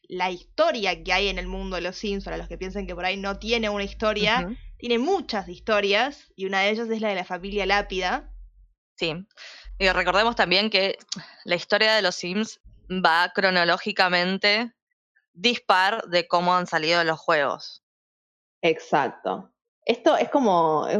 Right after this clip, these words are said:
Speaker 3: es como un Volver al Futuro. Es,
Speaker 2: Claro.
Speaker 3: es terrible,
Speaker 2: <laughs> Sí, sí, sí.
Speaker 3: porque se mezcla todo.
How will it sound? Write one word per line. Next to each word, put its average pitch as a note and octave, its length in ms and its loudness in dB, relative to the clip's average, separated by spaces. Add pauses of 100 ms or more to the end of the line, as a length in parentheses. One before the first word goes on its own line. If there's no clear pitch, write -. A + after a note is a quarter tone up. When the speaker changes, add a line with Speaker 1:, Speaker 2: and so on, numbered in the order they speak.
Speaker 3:
es C4+ 120 0
como C4+ 160 2
un A3+ 60 4
Volver G3+ 240 4
al G#3 120 2
Futuro. G#3 500 2
Es, A3+ 40 4 (180)
Speaker 2:
Claro. F#3+ 160 2
Speaker 3:
es F3+ 80 2
terrible, A3 580 2
Speaker 2:
<laughs> - 280 -10
Sí, G3 80 -6
sí, F#3+ 80 -6
sí. - 120 -8
Speaker 3:
porque G3 880 4
se G3+ 120 2
mezcla A3+ 480 2
todo. C4 640 2